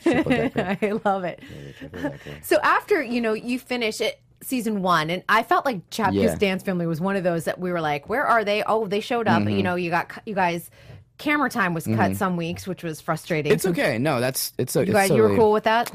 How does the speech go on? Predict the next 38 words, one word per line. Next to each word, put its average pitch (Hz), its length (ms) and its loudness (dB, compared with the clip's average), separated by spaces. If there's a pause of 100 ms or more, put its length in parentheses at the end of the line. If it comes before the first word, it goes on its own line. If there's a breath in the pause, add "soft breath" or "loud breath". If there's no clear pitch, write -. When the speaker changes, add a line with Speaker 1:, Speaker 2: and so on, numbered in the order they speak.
Speaker 1:
I'm, 156 240 2
I'm 151 260 0
cool 110 240 0
with 104 120 2
it. 104 260 4
You 107 120 2
know, 98 180 2
it's, 95 440 -4
it's, - 380 -6 (520 soft breath)
I'm 180 140 2
always 143 360 2
the 131 60 0
type 131 160 0
of 110 100 -6
person 107 360 0
just 95 180 -6
like, 95 200 -4
"Eh, 98 220 -4
it's" - 320 -12 (300 soft breath)
Speaker 2:
You're 269 100 -2
so 302 160 0
laid 277 300 -2
back. 165 420 -2
Speaker 1:
"Let's 113 240 0
learn 117 280 2
something 95 300 0
about 80 300 -2
this. 76 240 -6
Why?" 92 400 2
You 92 220 0
know, 92 100 0
all 90 240 0
that 87 160 -2
stuff. 87 420 0
And 90 120 -2
then, 85 180 -2
you 95 80 0
know, 82 220 -6